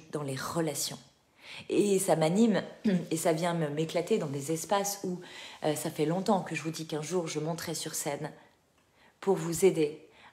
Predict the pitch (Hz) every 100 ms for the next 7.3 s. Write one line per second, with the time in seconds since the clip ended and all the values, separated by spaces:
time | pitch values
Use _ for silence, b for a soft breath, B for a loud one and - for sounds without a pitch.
0 | B 165 170 190 165 160 151 - 147 160
1 | 156 147 - 151 135 143 123 120 - _
2 | _ _ _ _ _ _ B B - 151
3 | 147 196 - 143 151 - 208 262 - -
4 | - 196 247 214 220 240 165 - 170 165
5 | 165 151 - - - 196 294 - B B
6 | B B 180 175 208 220 185 - 175 165
7 | 165 196 233